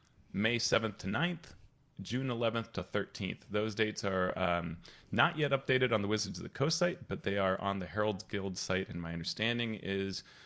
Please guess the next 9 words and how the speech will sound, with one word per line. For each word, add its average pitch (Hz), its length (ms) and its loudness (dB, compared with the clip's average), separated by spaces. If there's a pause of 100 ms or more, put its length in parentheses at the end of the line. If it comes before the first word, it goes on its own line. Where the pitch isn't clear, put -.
(140)
from 80 240 -2
my 82 140 0
sources, 87 640 -2 (420)
that, 90 360 2
uh, 87 240 0
those 92 240 0
are 92 100 4
confirmed 92 580 0
dates, 90 400 0